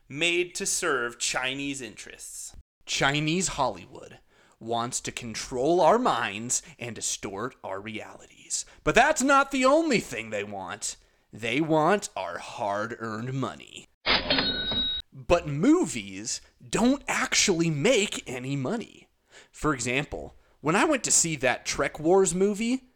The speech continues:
Speaker 2: there was nobody in the theater. So obviously, movies are just a means to an end. The whole point of this infernal racket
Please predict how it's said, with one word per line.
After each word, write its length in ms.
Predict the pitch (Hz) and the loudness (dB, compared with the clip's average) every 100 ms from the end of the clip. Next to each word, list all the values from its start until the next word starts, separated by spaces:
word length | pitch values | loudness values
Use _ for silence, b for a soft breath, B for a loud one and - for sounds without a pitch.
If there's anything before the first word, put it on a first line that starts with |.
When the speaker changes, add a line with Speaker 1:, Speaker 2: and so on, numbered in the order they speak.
| _ _ _ _ - | _ _ _ _ -6
Speaker 2:
there 180 | - 143 | 0 2
was 280 | 131 120 120 | 2 0 -2
nobody 800 | 120 131 240 226 143 110 117 135 | -4 2 4 4 2 0 0 -6
in 120 | 120 | -6
the 80 | 123 | -8
theater. 640 | - 233 247 101 65 - _ - | -4 -2 -2 -4 -10 -18 _ -4
So 340 | - 202 190 | 4 6 4
obviously, 840 | 202 277 233 156 123 - - 107 110 | 4 4 2 -2 -4 -4 -8 -10 -10
movies 840 | 110 117 214 196 107 87 87 - b b | -8 0 2 0 -4 -14 -8 -8 b b
are 160 | 113 | -10
just 340 | 110 120 101 - | -6 -8 -8 -10
a 60 | |
means 380 | 107 113 107 107 | -10 -8 -8 -10
to 160 | 123 110 | -10 -10
an 80 | |
end. 340 | 104 110 71 73 B B 139 | -10 -12 -16 -20 B B -12
The 160 | 143 208 | 2 4
whole 460 | 226 - 302 359 | 4 6 6 6
point 420 | - 294 269 190 | 2 4 4 4
of 140 | 156 160 | 0 2
this 240 | 196 190 | 4 6
infernal 640 | 180 139 - 196 277 349 320 | 4 2 0 2 4 4 4
racket 640 | 240 214 143 - 101 80 | 4 4 2 -4 -10 -10